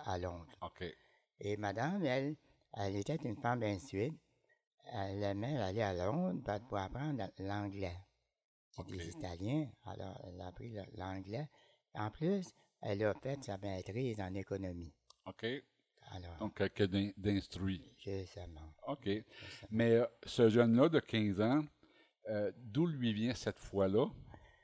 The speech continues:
Speaker 1: Cette foi-là, c'est sa foi, elle est le-, venue à travers la gardienne que les parents avaient engagée
Speaker 2: Mhm.
Speaker 1: à, à Londres. Alors, tant que, pas longtemps après que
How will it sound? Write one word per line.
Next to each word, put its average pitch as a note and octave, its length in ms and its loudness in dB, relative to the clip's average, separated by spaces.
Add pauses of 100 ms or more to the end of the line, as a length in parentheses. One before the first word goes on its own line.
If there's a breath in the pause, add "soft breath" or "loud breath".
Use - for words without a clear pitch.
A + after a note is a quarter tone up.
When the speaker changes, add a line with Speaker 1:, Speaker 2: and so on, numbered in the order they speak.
(380 soft breath)
Speaker 1:
Cette - 280 0
foi-là, D#3+ 540 2
c'est A#2+ 540 -2
sa G#2+ 260 -4
foi, F3+ 640 -4
elle A#2 220 -2
est A2 220 0
le-, A2 500 -6 (240)
venue C3 520 0
à G#2 120 -6
travers C3+ 640 -4 (640 soft breath)
la F2+ 680 -4 (140)
gardienne A2+ 800 0 (680)
que G#2+ 80 0
les G#2+ 240 0
parents A2+ 640 0
avaient G2+ 440 -2
engagée G#2 640 -2
Speaker 2:
Mhm. F2+ 320 -6 (380)
Speaker 1:
à, - 240 -6
à G2 80 -4
Londres. F2+ 480 -6 (200)
Alors, F#2+ 580 -6 (120)
tant F#3 160 -4
que, G#2+ 320 0 (100)
pas F3+ 160 -2
longtemps D#3 360 -4
après C3 360 -4
que G2 340 -2